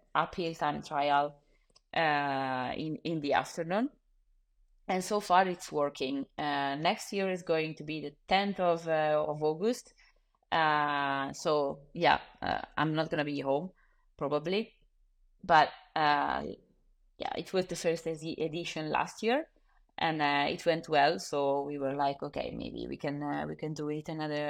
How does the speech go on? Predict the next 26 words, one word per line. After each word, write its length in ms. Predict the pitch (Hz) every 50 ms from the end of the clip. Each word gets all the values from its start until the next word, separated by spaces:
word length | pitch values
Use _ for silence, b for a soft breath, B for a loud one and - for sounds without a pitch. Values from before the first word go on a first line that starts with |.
| - -
another 320 | 156 156 156 156 156 151
year, 340 | 151 147 160 170 180 175 160
and 180 | 156 151 147
maybe 340 | 147 147 147 147 156 151 151
we, 200 | 143 147 151 - _ _ _ _ _ _ _ -
in 160 | 175 175 175
the 80 | 175 170
future, 580 | - - 190 185 165 151 - 160 147 147 147
we 140 | 147 147 147
can 280 | - 151 139 147 147 - _ _ _ _ -
try 200 | - 165 156 170 170
to 120 | - 170
expand 500 | 156 - - - - 185 202 214 208 202
it 200 | 214 214 202 -
and 120 | 180 165
make 220 | 160 160 160 - -
it 80 | 156
a 60 | 156 151
little 220 | 151 147 147 147
bit 180 | 147 147 143 143
bigger." 340 | 147 147 143 151 143 143 135
But, 220 | 147 147 139 - - b b b b b b _ _ _ _ _ -
uh, 720 | 156 160 151 143 139 135 143 147 - - - - - - -
surely 640 | - - - - 208 196 185 180 180 175 170 143 107
not 320 | 175 175 175 143 160 160 -
a, 520 | 165 160 156 151 151 156 151 147 143 -